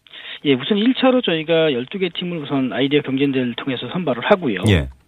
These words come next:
Speaker 1: 그 선발된 그 기업들에 대해서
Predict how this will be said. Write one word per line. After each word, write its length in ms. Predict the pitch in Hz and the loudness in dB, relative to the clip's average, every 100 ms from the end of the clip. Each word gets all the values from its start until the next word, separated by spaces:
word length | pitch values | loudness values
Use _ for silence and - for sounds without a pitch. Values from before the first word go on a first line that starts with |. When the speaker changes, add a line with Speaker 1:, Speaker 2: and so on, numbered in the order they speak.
| - - | -20 -8
Speaker 1:
그 100 | 131 127 | -6 -2
선발된 560 | 196 196 185 175 165 147 - | 4 4 4 0 -2 -6 -14
그 200 | - 120 110 | -6 -6 -2
기업들에 400 | 139 131 - 127 | -2 0 -2 -2
대해서 400 | 98 101 - | -2 -6 -2